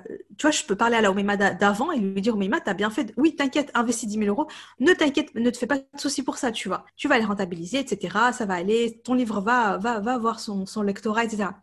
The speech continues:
Mais à l'époque, j'avais pas toutes ces certitudes-là. Mais ce que je pouvais faire, c'était juste, euh, avoir mon intention sincère qui était pour Dieu, tu vois, et imaginer que c'était déjà fait pour, pour, pour oser. Et, et tu vois, mon mari, <laughs> mon mari,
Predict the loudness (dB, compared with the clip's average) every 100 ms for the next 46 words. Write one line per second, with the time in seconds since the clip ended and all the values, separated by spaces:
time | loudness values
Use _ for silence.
0 | 0 2 4 6 8 6 4 4 4 6
1 | 4 6 4 4 0 2 0 0 -2 -4
2 | -2 -2 -2 -10 0 0 2 0 0 -2
3 | 0 0 -2 0 0 0 -4 -16 -20 -20
4 | _ _ _ -2 0 0 -4 -8 _ 0
5 | 4 4 4 2 0 -2 -2 -2 -4 -2
6 | -4 -4 -6 -6 -4 -2 0 0 0 -2
7 | -2 -10 -20 _ 2 2 2 2 2 2
8 | 0 -2 -2 -2 0 -2 -2 -2 -2 -4
9 | _ _ _ -8 -8 -8 -12 -12 -10 -10
10 | 0 2 4 0 -2 -14 -12 0 0 0
11 | 0 2 2 0 -12 _ _ _ -6 0
12 | 4 4 4 4 0 0 -6 -14 -18 -20
13 | -16 -16 -10 -6 -4 -4 -4 -6 -8 -4
14 | 2 4 6